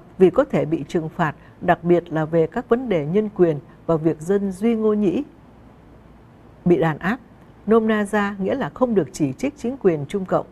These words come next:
và nếu nói bậy, bị bắt nhốt hay tra tấn gì đó thì dáng chịu,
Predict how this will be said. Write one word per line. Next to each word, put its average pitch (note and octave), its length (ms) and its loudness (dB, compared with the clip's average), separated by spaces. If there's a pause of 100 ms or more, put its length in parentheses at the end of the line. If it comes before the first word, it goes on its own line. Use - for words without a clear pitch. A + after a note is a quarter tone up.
(320)
và D#3+ 120 0
nếu F3 240 0
nói C4+ 160 -2
bậy, F#3 240 2 (120)
bị D#3+ 120 2 (180)
bắt A#3+ 200 -2
nhốt C4 240 2
hay G#3 120 2
tra G3+ 220 -4
tấn G#3 280 -2
gì D#3 160 0
đó C#3 360 -4
thì D#3+ 100 2
dáng D#3+ 260 -4
chịu, E3+ 200 0